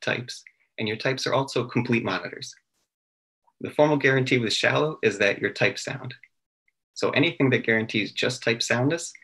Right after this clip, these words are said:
is another way to implement these shallow types. So yes, there's a big space of things that you can explore.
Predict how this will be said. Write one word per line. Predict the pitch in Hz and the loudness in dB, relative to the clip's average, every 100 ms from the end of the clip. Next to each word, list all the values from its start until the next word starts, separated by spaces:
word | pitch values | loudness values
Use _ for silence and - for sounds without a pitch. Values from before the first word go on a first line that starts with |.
| _ - | _ -4
is | 110 | 2
another | 113 135 127 | 4 4 4
way | 117 | 4
to | - | 2
implement | - - 95 87 - | -2 -4 -6 -6 -6
these | 98 | -4
shallow | - 98 92 - | 0 0 0 -4
types. | - - - - _ _ _ _ _ _ _ | -8 -8 -16 -18 _ _ _ _ _ _ _
So | - 98 - - | -8 -8 -8 0
yes, | 113 85 - | 0 0 -6
there's | - | -6
a | 107 | -2
big | 127 135 | 2 2
space | - 110 95 - | 2 0 0 0
of | 95 - _ - | -6 -6 _ -4
things | 101 | -4
that | - | -6
you | 98 | -4
can | 95 | -4
explore. | 95 - 98 92 | -4 -6 -6 -6